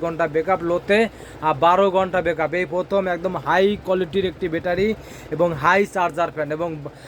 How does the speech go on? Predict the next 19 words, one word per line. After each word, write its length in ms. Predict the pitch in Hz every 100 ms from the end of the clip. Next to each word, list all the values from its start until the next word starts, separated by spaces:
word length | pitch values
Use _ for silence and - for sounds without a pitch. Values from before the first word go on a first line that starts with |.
| - -
অরিজিনাল 460 | 208 196 185 208 190
ডিফেন্ডার 440 | 185 160 185 170
এবং 340 | 170 185 180 151
বাজারের 480 | 170 170 190 202
সর্বোচ্চ, 680 | - 175 180 190 196 - 214
আহ, 880 | 220 220 - - - - - 165 170
সর্বোচ্চ 640 | - 190 196 208 208 -
হেভি 440 | 214 165 180 190 214
কোয়ালিটির 460 | 202 202 202 214 208
চার্জার 380 | 185 170 180 160
ফ্যান। 240 | 151 139
দোস-, 200 | 147 123 - - - - 139 143
ভিউয়ার্স, 300 | 190 196 190
আজকে 280 | 175 -
আপনার, 300 | 190 202 214 190 - - 156
আহ, 340 | 170 175 165 - - 147
যা-, 260 | 139 170 165 - - - - - - - - - - - - - - - - - - 143 143
যারা 260 | 170 185
এই 100 | 202